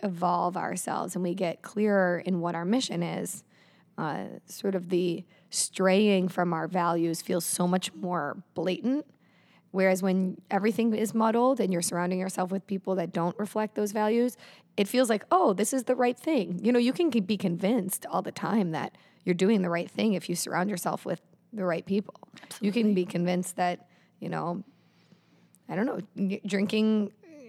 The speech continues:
Speaker 1: at night or whatever it is, is the right thing because the priority is fun in life and not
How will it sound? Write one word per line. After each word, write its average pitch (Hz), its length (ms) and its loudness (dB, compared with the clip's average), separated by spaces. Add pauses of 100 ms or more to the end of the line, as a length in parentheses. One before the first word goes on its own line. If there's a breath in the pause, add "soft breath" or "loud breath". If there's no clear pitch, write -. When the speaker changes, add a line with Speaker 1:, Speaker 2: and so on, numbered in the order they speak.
Speaker 1:
at 226 120 -2
night 233 260 4
or 185 60 2
whatever 247 280 4
it 277 80 2
is, 254 200 4
is 185 180 -2
the 202 100 -2
right 240 200 2
thing 294 240 0
because 202 420 0 (420 loud breath)
the 185 60 -8
priority 233 460 4
is 247 100 2
fun 302 300 2
in 196 120 0
life 165 360 -6
and 190 100 -2
not 208 380 2